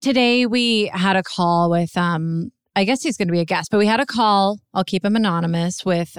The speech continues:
an investor of sorts, a, a business, a serial entrepreneur. And he'd done everything under the sun. Um, he, you know, e-, exper-, had a bunch of experiences in college and throughout his career, and he'd started and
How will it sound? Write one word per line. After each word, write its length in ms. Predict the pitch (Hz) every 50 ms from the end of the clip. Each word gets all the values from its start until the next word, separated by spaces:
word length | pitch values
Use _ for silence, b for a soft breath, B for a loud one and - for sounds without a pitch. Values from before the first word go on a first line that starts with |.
| - _ -
an 140 | 196 185 180
investor 640 | 175 170 160 160 151 151 160 - - 185 180 180 180
of 160 | - - 180
sorts, 560 | - - - 190 180 185 208 220 - - -
a, 180 | 208 180 170 170 143
a 80 | 208
business, 480 | 185 - 214 190 - - 190 185 - -
a 80 | 185
serial 460 | 170 - - 240 208 202 202 202 202 202
entrepreneur. 760 | 180 185 180 - _ - 220 190 175 165 160 160 165 175 190 - _ _ _ _ -
And 420 | 233 226 226 220 220 220 226 226
he'd 200 | 208 - 294 240
done 220 | - 285 294 294 277
everything 640 | - 220 233 220 269 302 302 - - 226 214 208
under 240 | 202 190 190 190 190
the 120 | 180 175 185
sun. 520 | - - - 202 185 175 165 165 170 180 b b b b b b
Um, 440 | - 196 190 185 180 180 180 175 175
he, 400 | 180 170 190 185 180 175 170 170 _ _ _ _
you 160 | - 196 190
know, 280 | 180 175 175 170 160 - _ -
e-, 240 | 196 196 190 - -
exper-, 320 | 185 - - - 214 190 185
had 180 | 185 196 185
a 20 | 170
bunch 200 | 190 196 190 -
of 100 | 180 175
experiences 840 | 170 - - - 180 180 175 180 175 175 175 165 - 190 180 165 -
in 180 | 175 170 180
college 760 | 185 - - 302 302 302 294 285 277 277 277 277 262 208 - -
and 340 | 180 175 170 170 165 151
throughout 300 | - - 175 170 170 170
his 180 | 165 170 165 -
career, 720 | - - - 196 175 165 180 233 269 269 254 254 247 247
and 160 | 220 185 180
he'd 140 | 180 170 -
started 380 | - - - 170 170 170 170 170
and 200 | 165 165 165 156